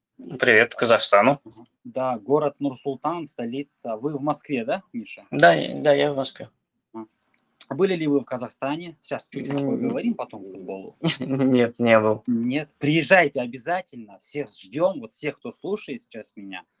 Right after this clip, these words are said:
Speaker 2: мы всех вас ждем в Казахстане, в соседней стране. Обязательно. Нур-Султан у нас новый город, Алма-Ата, большой город. Там у нас Аршавин играл, российский футболист, Тимощук играл,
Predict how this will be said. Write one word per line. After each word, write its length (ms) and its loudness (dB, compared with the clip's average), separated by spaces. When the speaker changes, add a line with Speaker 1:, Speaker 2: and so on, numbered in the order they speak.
Speaker 2:
мы 60 -12
всех 300 -6
вас 120 -2
ждем 180 -2
в 40 -16
Казахстане, 600 -2
в 40 -14
соседней 440 -12
стране. 480 -6
Обязательно. 580 -4
Нур-Султан 480 -2
у 40 -4
нас 180 -4
новый 220 -6
город, 260 -6
Алма-Ата, 600 -2
большой 420 -12
город. 320 -8
Там 200 -14
у 40 -16
нас 180 -14
Аршавин 580 -4
играл, 340 -10
российский 440 -12
футболист, 440 -6
Тимощук 520 -2
играл, 360 0